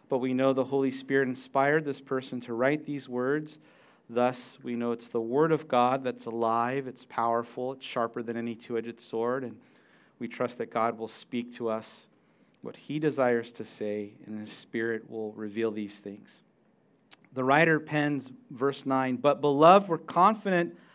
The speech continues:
of better things concerning you. Yes, things that accompany salvation, though we speak in this manner.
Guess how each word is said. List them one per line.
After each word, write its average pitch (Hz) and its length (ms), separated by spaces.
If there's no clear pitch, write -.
of 139 280
better 185 320
things 190 360
concerning 165 760
you. 160 240
Yes, 147 420
things 208 460
that 165 200
accompany 143 920
salvation, 151 1000
though 156 200
we 147 220
speak 196 500
in 151 160
this 131 300
manner. 147 580